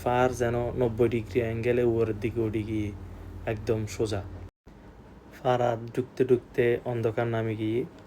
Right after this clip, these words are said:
আরা ফারাত আইলাম হাজিরাম ফারা। ফার বাই উডি ব্যাকের অবস্থা মোটামুটি সাইবার মতো ই উদ্বাস্তু শিবিরের মতো অবস্থা। এখন রান্না বান্নার ব্যবস্থা চলে। রান্না প্রায় শেষের দিকে। গাইডের সাথে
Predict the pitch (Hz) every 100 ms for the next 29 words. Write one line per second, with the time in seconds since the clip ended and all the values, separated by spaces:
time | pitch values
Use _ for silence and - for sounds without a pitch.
0 | - 110 113 - 110 107 107 107 117 120
1 | 113 107 110 107 - 107 123 - - -
2 | _ - - - - - - 127 139 139
3 | 143 143 127 131 139 117 123 123 131 123
4 | 117 113 127 120 120 120 113 110 117 113
5 | 117 117 110 117 113 113 139 - - -
6 | - 123 117 123 117 127 120 120 117 117
7 | 117 110 113 110 110 - 120 - - -
8 | - - - 110 107 113 110 113 110 113
9 | 110 107 113 110 - 110 - 117 127 -
10 | - - - - - - - 120 117 117
11 | 127 127 120 117 - 120 117 107 117 107
12 | 104 - - - - - 117 120 127 -
13 | 123 135